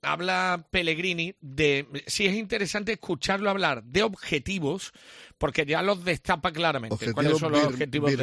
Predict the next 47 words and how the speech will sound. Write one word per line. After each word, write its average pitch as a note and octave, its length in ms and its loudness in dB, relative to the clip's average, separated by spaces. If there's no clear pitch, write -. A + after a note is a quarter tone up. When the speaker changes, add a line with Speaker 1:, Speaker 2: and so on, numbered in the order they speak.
Speaker 2:
Birmania, C3 360 -2
como A2+ 140 -2
la A2+ 120 0
película. A#2 280 -2
Speaker 1:
Pero C#3+ 480 2
da C3+ 220 -2
la F3 60 -2
impresión G3 420 -4
de A3 80 -2
que G3+ 120 -6
Pellegrini D#3 460 -4
está G3 260 -4
contento E3 840 -4
con D3+ 200 -4
esta D#3 320 -4
primera C#3+ 340 -2
vuelta C#3 320 -2
del B2+ 120 -2
campeonato, D#3+ 580 -8
con A2+ 160 -10
este C3+ 220 -6
primer D3 360 -6
tramo E3 200 -4
Speaker 2:
Está, - 40 2
Speaker 1:
del C3 100 2
campeonato. E3 340 -2
Speaker 2:
está A2+ 320 -2
clasificado A#2+ 600 -2
en C3 80 -2
los C3 160 -4
tres A#2 200 -4
frentes. G2+ 480 -6
Speaker 1:
Hombre, B2+ 420 0
en B2 140 0
la C3 100 -4
Liga D#3+ 260 0
no F3 140 -2
te G3+ 100 -2
puedes G3 200 0
descla-, D#3+ 280 -2
en C3+ 140 -2
la B2 100 -2
Liga C3+ 200 -2
está F#3 180 0
fuera F#3 240 2
de D3 100 0
objetivo. D3 560 -4